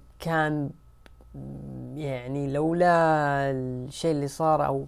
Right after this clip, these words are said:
كان ما راح يكون فيه القبيلة والعائلة، أنت أول شخص وقفت ضدي يا جاي.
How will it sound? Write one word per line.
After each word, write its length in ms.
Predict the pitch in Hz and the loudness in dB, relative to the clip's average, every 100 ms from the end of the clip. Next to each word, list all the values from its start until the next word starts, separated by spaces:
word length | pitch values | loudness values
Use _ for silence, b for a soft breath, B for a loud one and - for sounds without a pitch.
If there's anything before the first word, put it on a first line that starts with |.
| - | -6
كان 160 | 160 151 | -4 -2
ما 240 | 151 160 | 0 2
راح 180 | 143 - | 0 -2
يكون 240 | 151 160 | -4 -4
فيه 200 | 147 156 | -2 -2
القبيلة 1120 | 143 135 135 139 - 139 156 160 151 147 147 | -2 -2 -2 -4 -4 2 4 6 4 2 2
والعائلة، 680 | 139 131 123 151 143 143 143 139 B B B B B B B - | 0 0 2 2 2 0 -2 -4 B B B B B B B 0
أنت 220 | 170 - | 0 2
أول 300 | 165 151 156 | 2 4 4
شخص 360 | - 165 - 156 | 2 -4 -2 -2
وقفت 540 | 143 139 143 - - | 0 0 -2 0 2
ضدي 280 | 156 135 139 | 2 2 0
يا 200 | 131 123 | 0 -2
جاي. 300 | 139 147 131 | 0 0 0